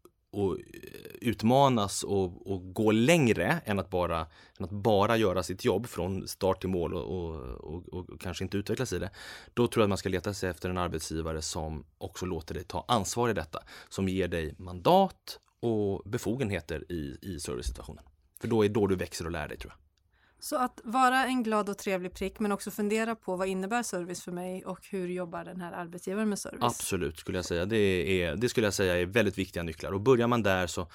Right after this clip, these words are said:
Speaker 1: så kommer man väldigt, väldigt långt.
Speaker 2: Har du någonting mer du skulle vilja tillägga kring just det här med kundbemötande och tips på vägen till de som vill
Speaker 1: <laughs>
Speaker 2: jobba med det här?
Speaker 1: Oj.
Speaker 2: Nu, nu har ju du, jag har ju,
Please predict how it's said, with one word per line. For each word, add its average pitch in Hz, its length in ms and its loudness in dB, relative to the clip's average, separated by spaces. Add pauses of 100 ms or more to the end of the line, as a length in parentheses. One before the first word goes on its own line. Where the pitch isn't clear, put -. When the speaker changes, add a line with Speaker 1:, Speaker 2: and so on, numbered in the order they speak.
(240)
Speaker 1:
så - 120 -6
kommer 87 220 0
man 82 180 -2
väldigt, 82 300 -2
väldigt 64 160 -10
långt. - 220 -20 (340)
Speaker 2:
Har 233 140 4
du 254 60 6
någonting 262 300 6
mer 277 160 8
du 226 80 2
skulle 226 220 2
vilja 226 180 4
tillägga 254 460 6
kring 202 160 2
just 185 160 0
det 202 60 2
här 185 40 4
med 185 120 -2
kundbemötande 190 920 2
och - 280 -2 (100)
tips - 260 -2
på 254 100 -4
vägen 220 400 6
till 208 100 4
de 196 140 8
som - 300 12
vill 226 100 8
Speaker 1:
<laughs> 254 80 10
Speaker 2:
jobba 247 340 12
med 285 200 8
det 269 60 8
här? 190 240 8
Speaker 1:
Oj. 226 140 12
Speaker 2:
Nu, 240 160 4
nu 254 60 2
har 247 160 6
ju 220 80 4
du, 190 360 0 (180)
jag 214 80 0
har 220 100 0
ju, 196 300 -4